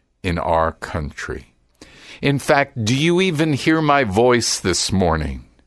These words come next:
Anybody hear me in radio land? Is there anybody? Look, I have read this quote a number of times, even on the radio.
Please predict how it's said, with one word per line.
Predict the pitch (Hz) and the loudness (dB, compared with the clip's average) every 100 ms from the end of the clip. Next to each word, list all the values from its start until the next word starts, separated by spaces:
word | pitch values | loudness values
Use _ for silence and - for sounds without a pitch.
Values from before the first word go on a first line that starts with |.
| _ _ _ _ - - - | _ _ _ _ -20 -20 -4
Anybody | 143 175 208 208 185 190 185 | 0 2 2 4 4 4 2
hear | 131 147 180 185 | 0 2 4 4
me | 185 185 | 2 2
in | 180 156 | 2 4
radio | 147 156 175 180 170 | 4 4 4 4 4
land? | 175 165 170 180 185 175 175 - - _ _ _ _ _ _ _ - | 4 4 4 4 2 0 -4 -8 -14 _ _ _ _ _ _ _ -2
Is | 151 127 | 0 4
there | 170 160 - | 4 4 2
anybody? | 160 196 220 214 110 95 87 80 - _ _ _ _ _ _ _ _ _ _ _ _ | 2 2 2 0 2 0 -2 -10 -12 _ _ _ _ _ _ _ _ _ _ _ _
Look, | 123 135 - - | 0 0 0 -2
I | 110 | 2
have | 151 120 98 92 - _ _ _ _ _ _ _ _ _ _ _ | 2 2 0 -8 -12 _ _ _ _ _ _ _ _ _ _ _
read | 92 120 131 | 0 2 2
this | 120 - | 0 0
quote | - - 113 95 - | -2 2 2 0 -4
a | 95 | -2
number | 107 104 107 | 0 2 2
of | 101 - | 0 -2
times, | 107 98 95 92 - - _ _ _ - | 0 0 0 -4 -8 -14 _ _ _ -4
even | 113 113 110 | -2 0 0
on | 107 104 107 | 0 0 2
the | 104 | 2
radio. | 104 113 78 71 | 2 0 -4 -8